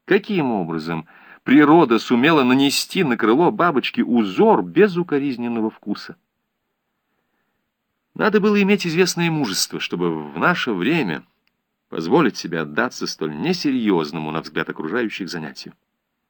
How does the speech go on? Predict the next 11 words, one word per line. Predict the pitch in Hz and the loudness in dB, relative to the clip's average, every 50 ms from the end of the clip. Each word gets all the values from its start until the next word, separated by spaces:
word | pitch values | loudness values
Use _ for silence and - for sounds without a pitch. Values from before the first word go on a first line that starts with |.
| _ _ _ _ | _ _ _ _
Мужество | - 117 143 123 98 - - - 82 69 - _ _ _ _ _ _ _ - | -4 -4 -2 -2 -4 -6 -6 -8 -10 -16 -16 _ _ _ _ _ _ _ -12
и | 85 | -8
любовь. | 80 87 82 76 76 71 - - - _ _ _ _ _ _ _ _ _ _ _ _ _ _ _ _ _ _ _ _ | -8 -8 -8 -8 -8 -10 -12 -12 -20 _ _ _ _ _ _ _ _ _ _ _ _ _ _ _ _ _ _ _ _
Разумеется, | - - 85 87 87 90 90 87 - 98 | -8 -6 -4 -2 -2 -2 -2 -2 -4 -6
каждый | 82 - 127 160 135 - 85 | -4 -2 -2 -2 -2 -4 -6
настоящий | 78 76 - - 80 78 80 76 - - 82 | -8 -8 -6 -4 -4 -2 -2 -2 -4 -4 -4
ученый | 78 76 - - 85 82 82 78 | -6 -4 -2 -2 -2 -2 -2 -4
влюблен | 73 80 90 85 85 85 85 82 80 | -2 -2 -2 -2 0 0 -2 -2 -2
в | - | -4
свою | - - 85 80 80 82 | -4 -4 -2 -2 -4 -4
науку, | 82 80 80 82 82 78 - - 78 - | -4 -6 -6 -6 -6 -6 -8 -12 -14 -16